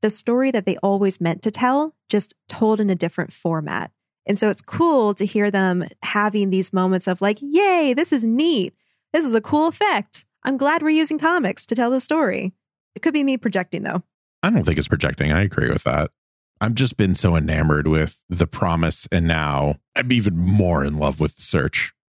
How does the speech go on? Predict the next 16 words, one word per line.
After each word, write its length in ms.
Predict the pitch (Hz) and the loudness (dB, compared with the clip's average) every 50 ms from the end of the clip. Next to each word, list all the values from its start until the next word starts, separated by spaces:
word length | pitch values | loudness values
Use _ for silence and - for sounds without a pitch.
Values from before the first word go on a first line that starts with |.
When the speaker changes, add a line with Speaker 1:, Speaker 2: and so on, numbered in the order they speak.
| _ _ _ - | _ _ _ -2
Speaker 2:
I 80 | - | 0
didn't 160 | 117 110 196 190 | 2 2 4 4
think 120 | 214 - | 4 6
that 80 | 87 82 | 6 6
would 80 | 80 | 4
be 60 | 78 - | 4 4
Speaker 1:
Mm-hmm. 60 | - | 2
Speaker 2:
possible. 600 | 87 85 80 80 80 - - - 76 73 - - | 2 0 0 0 -2 -2 -2 -2 -2 -2 -2 0
You 180 | - 98 98 85 | 0 2 2 2
know, 220 | 76 76 80 82 | 2 2 0 0
this 260 | 82 82 104 107 - - | 2 2 0 2 2 2
is 240 | 113 98 87 - - _ - - - _ | 0 0 -2 -4 -10 _ -20 -20 -8 _
the 80 | - 123 | -2 -2
sequel, 600 | - - - 143 139 127 - - 98 87 82 78 | -2 0 0 0 0 0 0 0 2 2 2 2
quote 220 | - - 107 90 | 2 2 2 2
unquote, 600 | 85 78 78 76 - - 90 85 82 78 - - | 2 2 2 2 2 2 2 2 2 2 0 -2